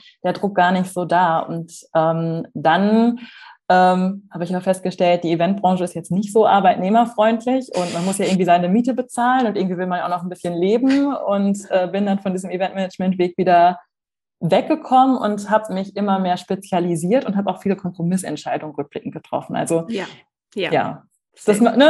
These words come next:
Speaker 2: kenn ich. Mhm.
Speaker 1: Ja, kommen wir, kommen wir noch zu. Genau.
Speaker 2: <laughs>
Speaker 1: Und,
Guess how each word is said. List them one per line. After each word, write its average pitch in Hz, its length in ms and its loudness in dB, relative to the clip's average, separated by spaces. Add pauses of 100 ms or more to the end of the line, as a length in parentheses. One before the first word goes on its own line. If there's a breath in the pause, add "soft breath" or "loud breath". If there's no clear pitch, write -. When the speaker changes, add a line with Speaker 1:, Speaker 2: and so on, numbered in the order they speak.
Speaker 2:
kenn - 80 -2
ich. - 240 -14
Mhm. 226 360 4
Speaker 1:
Ja, - 260 2 (420)
kommen 226 260 6
wir, 170 200 4
kommen 220 220 4
wir 170 40 4
noch 165 200 2
zu. 175 180 -2 (400 loud breath)
Genau. 185 760 6
Speaker 2:
<laughs> - 0 -
Speaker 1:
Und, 208 220 2